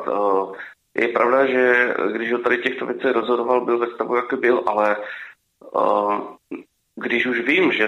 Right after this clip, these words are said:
jsem na smrtelné posteli, já nemůžu říct ne. Co měl dělat? On nemohl říct ne. Dobře víme, co je Zeman zač, jak fungují ty politiky,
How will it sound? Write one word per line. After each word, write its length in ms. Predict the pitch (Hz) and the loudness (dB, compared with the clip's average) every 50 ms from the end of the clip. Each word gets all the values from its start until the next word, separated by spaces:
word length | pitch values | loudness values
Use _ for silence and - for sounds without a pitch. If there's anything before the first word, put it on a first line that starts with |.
| - - | 0 -2
jsem 160 | 117 110 113 | -2 -2 0
na 80 | 117 110 - | -2 -4 -2
smrtelné 400 | - 120 120 120 - 117 117 117 | -2 -4 -2 -2 -2 -2 -2 -2
posteli, 380 | 113 113 107 - - 110 110 113 | -2 -4 -8 -4 -4 -2 0 0
já 100 | 107 107 | 0 0
nemůžu 340 | 107 107 107 104 - 113 107 | 0 -2 -4 -6 -6 -6 -6
říct 180 | 110 104 - | -6 -6 -4
ne. 320 | 107 101 104 - 90 - - - _ _ _ _ _ _ _ _ _ _ _ _ - | -2 0 0 -2 -2 -8 -14 -18 _ _ _ _ _ _ _ _ _ _ _ _ -2
Co 100 | - 117 | 0 0
měl 240 | 110 113 113 107 110 | 2 2 2 2 2
dělat? 340 | 104 98 101 160 214 - - - - - _ _ _ _ _ _ | 2 2 2 0 0 -4 -8 -14 -16 -20 _ _ _ _ _ _
On 160 | - 113 110 | -6 -2 0
nemohl 320 | 104 98 101 101 113 139 156 | 0 0 0 0 -2 -2 -2
říct 220 | 170 170 160 165 | -2 -2 -2 -2
ne. 220 | 165 151 147 - - - - - - - - - - 117 | -2 -2 -2 -4 -8 -12 -14 -16 -16 -16 -16 -12 -10 -2
Dobře 300 | 120 131 135 135 143 131 | -2 0 2 2 2 2
víme, 440 | 131 139 139 131 113 107 - - - - - - _ _ _ _ - | 4 4 4 4 4 2 0 -2 -6 -12 -16 -20 _ _ _ _ 0
co 80 | 123 120 | 2 4
je 140 | 120 120 117 | 6 6 6
Zeman 380 | 117 123 123 123 123 120 117 | 4 4 4 4 2 4 4
zač, 300 | 117 120 117 120 120 - - - - - - - - | 4 4 4 2 0 -2 -6 -8 -8 -10 -12 -6 -2
jak 240 | 117 117 120 120 - | -2 -2 -2 0 2
fungují 340 | 127 123 120 120 120 120 117 | 2 4 4 4 2 2 0
ty 60 | 131 | -2
politiky, 440 | - 120 120 113 113 120 120 - | 0 0 -2 0 -2 -2 -4 -6